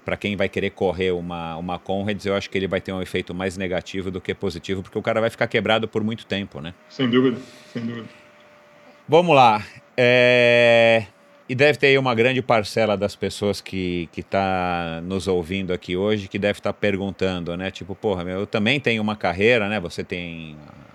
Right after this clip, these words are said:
Speaker 1: hoje em dia você é dono aí da tua própria, do teu próprio negócio, você é sócio, né, de uma
Speaker 2: Sim.
Speaker 1: empresa aí de,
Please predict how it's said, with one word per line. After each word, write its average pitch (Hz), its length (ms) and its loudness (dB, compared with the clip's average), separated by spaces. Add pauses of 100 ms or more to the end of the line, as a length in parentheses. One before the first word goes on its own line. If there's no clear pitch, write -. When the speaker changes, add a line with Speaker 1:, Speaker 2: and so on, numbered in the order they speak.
(140)
Speaker 1:
hoje 87 220 -8
em - 20 -8
dia 92 140 -4
você 90 240 -6
é 82 60 -4
dono 85 260 -6
aí 82 80 -8
da 76 100 -10
tua 78 160 -10
própria, 82 360 -10
do 78 100 -12
teu 78 120 -10
próprio 85 300 -10
negócio, 82 420 -6
você 78 200 -10
é 80 40 -8
sócio, 110 360 -6
né, 101 100 -6
de 85 100 -10
uma 80 120 -12
Speaker 2:
Sim. - 100 -10
Speaker 1:
empresa 80 320 -10
aí 78 60 -10
de, 73 240 -16